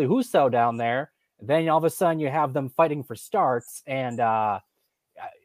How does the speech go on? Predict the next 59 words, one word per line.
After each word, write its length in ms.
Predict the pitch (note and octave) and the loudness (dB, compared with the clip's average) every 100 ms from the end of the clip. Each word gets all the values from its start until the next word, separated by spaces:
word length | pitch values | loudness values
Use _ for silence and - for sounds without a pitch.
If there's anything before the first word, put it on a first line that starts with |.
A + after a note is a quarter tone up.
| _ | _
you 120 | D3+ | -2
know, 320 | D3+ C#3 D3+ - - | 2 2 0 -6 -10
Husso's 560 | - F#3+ - E3 C3 | -6 -2 4 4 4
the 100 | D3 | 0
right 220 | B2 C3+ | 0 0
now 240 | A#2+ C3 B2 | 0 0 0
and 160 | G#2+ G2 _ | -4 -12 _
Cosa's 360 | - D3 - A#2+ | -8 -6 -4 -6
the 100 | A2+ | -8
future. 440 | - D3 - A2+ | -8 -10 -6 -4
And 100 | G#2+ | -4
as 80 | G2+ | -6
much 260 | A2+ A#2 - | -6 -6 -2
as 460 | A#2 G#2 G2 - _ _ _ _ | -2 -2 -6 -16 _ _ _ _
we're, 300 | A2 A2 G2+ | -6 -4 -4
you 120 | G#2 A#2 | -4 -6
know, 140 | G2+ | -4
really 360 | B2 A3 F3+ F3 | 0 2 2 2
hoping 340 | F#3 F#3 D#3+ | 2 2 0
that 120 | D3+ | 0
this 220 | D#3 - | 0 0
year's 140 | F3+ C#3 | 0 0
gonna 160 | D#3+ | 0
be 100 | C#3+ | -2
a 60 | C3+ | 0
good 200 | B2 D3 | 0 2
year 100 | F3+ | 0
for 100 | - | 0
the 60 | B2 | 0
Red 140 | A#2 | 0
Wings, 300 | A2+ G#2+ - _ - | 0 -6 -12 _ -12
they 80 | |
still 180 | C3+ F#3+ | -4 0
gotta 160 | D3+ C3+ | 0 0
have 140 | B2 | -2
a 40 | G#2 | -2
mind, 340 | A2+ A2+ A2+ | -2 -2 -4
or 140 | C3+ C3 | -6 -4
they 100 | A#2 | -4
still 160 | - | 0
gotta 360 | C#3+ B2 B2+ B2 | 0 -2 -2 -2
have 140 | B2 A2 | -2 -2
their 140 | A2 | -2
eyes 180 | G#2+ A2+ | -2 -2
set 320 | - B2 A2 - | -4 -4 -4 -6
on 160 | A2 G#2+ | -8 -8
the 60 | F#2+ | -10
future. 520 | A2 G2+ - F2 F2 _ _ _ | -12 -12 -12 -16 -16 _ _ _
Um, 480 | - B2 A#2 G#2 F2+ - _ - | 2 6 6 4 -4 -16 _ -4
Cosa's 400 | - D3+ - B2+ | 0 2 0 -6
starts 380 | - B2+ A2+ - | 0 0 0 -2
right 140 | A2 | -4
now 180 | A2 G#2+ | -4 -4
are 120 | G2+ | -4
way 180 | F#2+ A#2 | -2 -2
more 200 | G#2+ G#2 | -2 -4
important 340 | G2+ B2+ A2 | -4 -6 -6
than 100 | G2 | -8
Husso's, 680 | F#2 G#2+ - F#2+ E2+ F2 - | -10 -10 -10 -10 -10 -14 -18